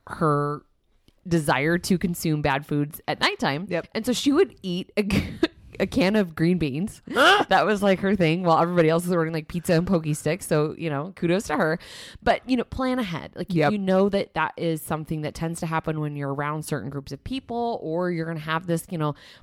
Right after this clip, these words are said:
Speaker 1: let's call it a planned deviation.
Speaker 2: Mm-hmm.
Speaker 1: Just try to have maybe some healthier things that you can snack on.
Speaker 2: Maybe, like, some crackers and cheese
Speaker 1: Yep.
Speaker 2: or, like, some, you know, fresh fruit,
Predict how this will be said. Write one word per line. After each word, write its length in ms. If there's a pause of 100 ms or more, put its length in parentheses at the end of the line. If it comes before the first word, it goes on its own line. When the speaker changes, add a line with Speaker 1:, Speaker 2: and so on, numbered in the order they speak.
(320)
Speaker 1:
let's 160
call 240
it 40
a 40
planned 440
deviation. 760
Speaker 2:
Mm-hmm. 320
Speaker 1:
Just 200
try 220
to 80
have 260
maybe 280
some 160
healthier 460
things 280
that 60
you 80
can 180
snack 340
on. 280
Speaker 2:
Maybe, 120
like, 120
some 160
crackers 360
and 120
cheese 560
Speaker 1:
Yep. 100
Speaker 2:
or, 380
like, 240
some, 320 (300)
you 60
know, 120
fresh 280
fruit, 500